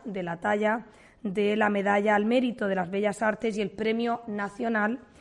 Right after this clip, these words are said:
de Músicas Actuales. Este gran artista estará, como les decía, aquí con nosotros en el Fuerte de Navidad y nos sorprenderá también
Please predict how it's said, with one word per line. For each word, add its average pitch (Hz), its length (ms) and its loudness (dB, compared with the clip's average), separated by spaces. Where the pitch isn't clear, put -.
de 226 460 2
Músicas 220 600 0
Actuales. 175 680 -4
Este 254 280 6
gran 202 240 0
artista 311 720 2
estará, 196 540 0
como 196 240 -6
les 180 160 -4
decía, 190 380 0
aquí 233 340 0
con 185 220 -4
nosotros 269 580 0
en 202 80 -4
el 180 80 -6
Fuerte 196 360 -4
de 185 80 -2
Navidad 185 520 2
y 277 140 4
nos 285 160 4
sorprenderá 240 640 2
también 233 580 0